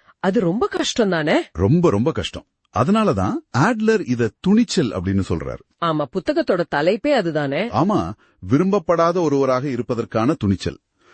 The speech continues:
Speaker 2: அதாவது எல்லாரோட எதிர்பார்ப்பையும் பூர்த்தி செய்யணும், எல்லாரும் நம்மள விரும்பணும் அப்படிங்கிற கட்டாயத்துல இருந்து வெளியே வர்றது.
Speaker 1: ம்.
Speaker 2: உங்க சொந்த கொள்கைப்படி வாழ்ற அந்த துணிச்சல், அதுதான் உண்மையான சுதந்திரம். அந்த சுதந்திரத்துல தான் மகிழ்ச்சி இருக்குன்னு சொல்றாரு.
Speaker 1: அப்போ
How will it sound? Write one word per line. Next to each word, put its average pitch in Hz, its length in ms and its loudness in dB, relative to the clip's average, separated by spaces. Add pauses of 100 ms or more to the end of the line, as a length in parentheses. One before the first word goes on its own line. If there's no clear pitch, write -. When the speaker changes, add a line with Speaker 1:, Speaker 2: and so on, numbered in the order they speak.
(180)
Speaker 2:
அதாவது 107 340 2 (360)
எல்லாரோட 165 640 4
எதிர்பார்ப்பையும் 165 680 -2
பூர்த்தி 139 340 0
செய்யணும், 85 460 -4 (260)
எல்லாரும் 208 500 2
நம்மள 147 260 2
விரும்பணும் 208 500 0
அப்படிங்கிற 117 440 0
கட்டாயத்துல 135 500 0
இருந்து 143 180 0
வெளியே 117 220 2
வர்றது. 78 320 -4 (160)
Speaker 1:
ம். 160 720 -8
Speaker 2:
உங்க 98 240 0
சொந்த 202 380 2
கொள்கைப்படி 160 580 0
வாழ்ற 98 340 -2
அந்த 87 200 -6
துணிச்சல், 139 440 0 (340)
அதுதான் 127 460 0
உண்மையான 170 420 0
சுதந்திரம். 180 520 2 (260)
அந்த 175 320 0
சுதந்திரத்துல 202 640 0
தான் 165 200 -2
மகிழ்ச்சி 147 360 -2
இருக்குன்னு 127 320 -2
சொல்றாரு. 71 360 -6 (100)
Speaker 1:
அப்போ 202 220 0